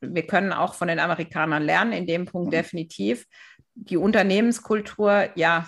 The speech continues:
Speaker 1: du hattest es schon gesagt, das ist nicht irgendwas, was wir jetzt irgendwo hinkleben und sagen, ja, wir haben jetzt eine neue Kultur, sondern wirklich, es ist ein immerwährender Prozess, würde ich jetzt vielleicht sogar sagen, anstatt das Wort Projekt auch wieder zu nehmen.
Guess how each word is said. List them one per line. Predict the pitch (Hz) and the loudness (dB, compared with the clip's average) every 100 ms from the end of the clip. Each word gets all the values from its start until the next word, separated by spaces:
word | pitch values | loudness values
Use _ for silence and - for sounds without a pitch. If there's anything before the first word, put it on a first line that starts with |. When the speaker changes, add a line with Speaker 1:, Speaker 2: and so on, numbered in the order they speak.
| - | -6
Speaker 1:
du | 190 | -2
hattest | 175 202 - | -2 -2 -10
es | |
schon | - 170 | -8 -6
gesagt, | 175 180 208 | 0 2 2
das | 165 165 | 0 -2
ist | 165 - | -8 -2
nicht | 196 185 208 | -2 0 -2
irgendwas, | 180 180 180 190 | -2 0 0 -2
was | 180 175 | -4 0
wir | 165 | 0
jetzt | 165 | 0
irgendwo | 175 175 165 | -4 -6 -4
hinkleben | 175 196 208 214 196 | -4 -4 0 0 0
und | 180 | -2
sagen, | 175 175 170 | 0 0 2
ja, | 170 | -2
wir | 175 | 0
haben | 170 | 0
jetzt | 165 165 175 | -2 -6 -10
eine | 165 | -2
neue | 165 160 | 0 0
Kultur, | 160 156 - 196 220 | -2 -10 -6 0 0
sondern | 220 180 175 175 | 0 -2 -2 -4
wirklich, | 170 165 190 _ - _ _ | -8 -8 -10 _ -20 _ _
es | 175 | -4
ist | 170 160 | 0 2
ein | 156 | 2
immerwährender | - 208 202 190 - 175 175 202 180 165 | 4 6 6 2 0 4 4 4 4 2
Prozess, | - 160 - 180 262 | 2 -4 2 2 4
würde | 233 226 | 0 0
ich | - | -2
jetzt | 220 - | -6 -4
vielleicht | 214 208 233 | 0 0 0
sogar | - 196 185 | -4 -2 -2
sagen, | 190 185 202 208 | 2 2 2 0
anstatt | 185 - 165 - | -8 -4 -6 -4
das | - 165 | -8 -6
Wort | 151 151 | -2 -4
Projekt | - 156 175 202 | -2 -2 -2 -2
auch | - - | -6 -4
wieder | 202 190 | -2 -2
zu | - | -2
nehmen. | 202 190 208 233 | -6 -2 -2 -4